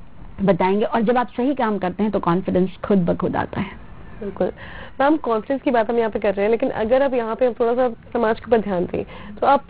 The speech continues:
Speaker 2: counselling करती हैं, ऐसे में क्या कुछ आपके अभी तक एक्सपीरियंस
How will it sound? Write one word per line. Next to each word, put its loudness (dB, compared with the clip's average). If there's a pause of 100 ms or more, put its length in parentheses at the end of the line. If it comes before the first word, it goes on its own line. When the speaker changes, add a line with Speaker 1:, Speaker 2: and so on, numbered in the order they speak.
Speaker 2:
counselling 0
करती -4
हैं, -2
ऐसे 0
में 4 (440)
क्या 6
कुछ -2 (240)
आपके 2
अभी 2
तक 0
एक्सपीरियंस 2